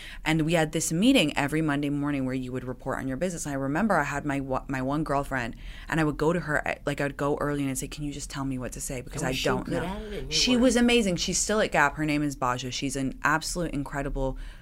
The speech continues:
Speaker 1: person, businesswoman, whatever. And she would help me. And she'd say, "Okay, say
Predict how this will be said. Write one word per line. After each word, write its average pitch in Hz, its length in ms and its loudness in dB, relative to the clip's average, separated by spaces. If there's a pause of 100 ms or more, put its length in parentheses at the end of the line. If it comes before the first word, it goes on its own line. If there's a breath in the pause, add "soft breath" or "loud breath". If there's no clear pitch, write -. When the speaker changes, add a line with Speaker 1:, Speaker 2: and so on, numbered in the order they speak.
(180 loud breath)
Speaker 1:
person, 139 580 0
businesswoman, 131 460 -2
whatever. 123 240 -2
And 123 140 -4
she - 80 -2
would 214 100 2
help 247 200 6
me. 170 100 2
And 135 80 0
she'd 143 140 -4
say, 156 80 0
"Okay, 160 200 -2
say 214 360 0